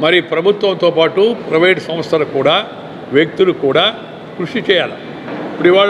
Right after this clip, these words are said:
doctors, they have come all the way, sparing some of their valuable time to serve the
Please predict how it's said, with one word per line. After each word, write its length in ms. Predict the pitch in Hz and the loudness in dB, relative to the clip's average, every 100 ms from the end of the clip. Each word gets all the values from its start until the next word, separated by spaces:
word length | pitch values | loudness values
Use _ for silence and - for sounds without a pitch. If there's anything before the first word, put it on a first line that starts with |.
| 185 | 4
doctors, 360 | 196 196 202 - - - - - - - - | 2 2 0 0 -10 -16 -18 -18 -18 -18 0
they 100 | 151 | 0
have 100 | 165 196 | 2 0
come 120 | 202 190 | 2 2
all 120 | 202 202 | 4 4
the 80 | 196 | 4
way, 140 | 202 160 - - - - - - | 4 2 -2 -12 -14 -14 -16 -12
sparing 380 | - 175 196 208 170 | 0 4 4 2 -2
some 140 | 170 196 | -2 0
of 60 | 165 185 | 2 2
their 140 | 185 175 | 4 2
valuable 400 | 185 196 190 190 190 | 2 2 0 0 0
time 180 | 175 - - - - - - - - - - - - - | 0 -2 -12 -18 -18 -18 -18 -18 -18 -18 -16 -16 -14 0
to 40 | 147 139 | 0 4
serve 200 | 196 214 | 4 4
the 60 | 208 | 2